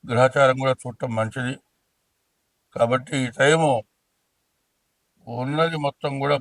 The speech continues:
పోగొట్టుకునేటువంటి పరిస్థితి, కుటుంబ కలహాలు, ఆర్థిక సమస్యలు, మీ చేత్తో ఎవరికైనా ఇచ్చుంటే ఈ టైంలో రావు,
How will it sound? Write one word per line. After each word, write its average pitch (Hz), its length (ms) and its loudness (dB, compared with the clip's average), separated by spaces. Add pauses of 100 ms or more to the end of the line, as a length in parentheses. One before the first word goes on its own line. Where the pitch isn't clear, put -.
పోగొట్టుకునేటువంటి 127 960 -4
పరిస్థితి, 120 680 -8 (1500)
కుటుంబ 123 360 -2
కలహాలు, 123 520 4 (1200)
ఆర్థిక 123 600 2
సమస్యలు, 127 680 -2 (1040)
మీ 120 100 -2
చేత్తో 127 440 -2
ఎవరికైనా 135 520 2
ఇచ్చుంటే 131 640 -6 (480)
ఈ 160 80 0 (120)
టైంలో 135 360 0 (140)
రావు, 135 280 6